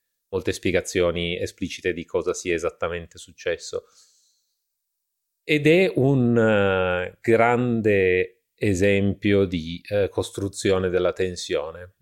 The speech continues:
È, è quasi, eh, un, un, se, se confrontato a, diciamo, l'horror medio, l'horror un po' più comune,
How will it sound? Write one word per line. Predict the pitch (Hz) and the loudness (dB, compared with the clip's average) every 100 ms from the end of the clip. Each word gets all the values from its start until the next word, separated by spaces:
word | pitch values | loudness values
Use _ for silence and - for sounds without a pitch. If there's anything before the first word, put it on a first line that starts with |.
| - | -20
È, | - 95 107 | -6 -2 0
è | 120 101 | 0 0
quasi, | 117 113 104 117 113 110 110 | 2 2 0 0 2 0 -2
eh, | 92 87 87 - | -6 -4 -4 -6
un, | 92 87 87 87 - | -14 -18 -16 -16 -16
un, | 104 110 _ _ _ | -18 -20 _ _ _
se, | - - - | -16 -10 -6
se | 120 | -4
confrontato | 120 110 117 110 110 107 - 117 104 | -2 -2 -2 -2 0 0 2 2 2
a, | 92 87 85 - _ _ _ _ _ _ _ _ _ | 2 0 -2 -4 _ _ _ _ _ _ _ _ _
diciamo, | 117 98 95 90 95 90 90 _ _ _ - | -14 -6 -2 0 0 0 -4 _ _ _ 0
l'horror | 101 98 95 101 95 90 98 - _ _ _ | 4 4 6 4 4 2 -2 -6 _ _ _
medio, | 98 92 90 90 101 120 - - _ _ _ _ _ _ | -4 0 0 2 4 4 2 -16 _ _ _ _ _ _
l'horror | - 90 90 82 - | -4 0 0 -2 -8
un | 101 90 | -6 -2
po' | 95 | -2
più | - 92 - | -2 -8 -4
comune, | 107 95 90 92 107 - _ | -4 -2 -2 0 -2 -2 _